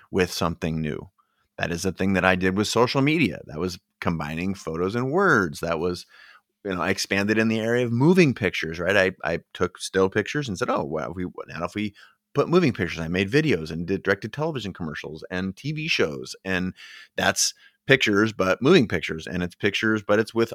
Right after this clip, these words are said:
audio, and it's pictures, but there's a different distribution scheme, and there's a di-, whole new set of players and people. So it's, it seems natural to me to continue to evolve. I have gone through this.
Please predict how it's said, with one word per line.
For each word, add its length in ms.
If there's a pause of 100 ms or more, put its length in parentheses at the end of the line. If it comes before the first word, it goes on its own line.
audio, 480
and 100
it's 80
pictures, 480
but 140
there's 160
a 60
different 260
distribution 500
scheme, 360
and 80
there's 160
a 40
di-, 80
whole 200
new 140
set 160
of 120
players 340
and 120
people. 300
So 240 (800)
it's, 400
it 160
seems 540
natural 680
to 160
me 380 (240)
to 400
continue 720
to 280
evolve. 460 (100)
I 100
have 260
gone 240
through 320
this. 300